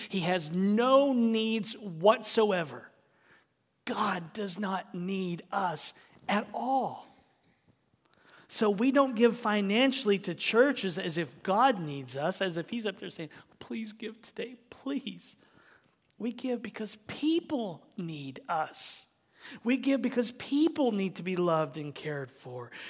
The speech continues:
We give because we love people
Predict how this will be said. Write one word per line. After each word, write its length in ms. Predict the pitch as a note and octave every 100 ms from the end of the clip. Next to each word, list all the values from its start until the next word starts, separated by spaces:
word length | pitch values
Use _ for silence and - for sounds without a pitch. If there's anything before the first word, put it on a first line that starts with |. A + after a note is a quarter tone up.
| C4+
We 160 | G3 B3+
give 320 | A#3 A#3+ A3+
because 460 | A3+ A3 G#3+ F#3+ - - - -
we 320 | E3+ A#3 C#4
love 360 | A#3 G#3+ G#3 -
people 600 | - C#4 C#4 F#3 F#3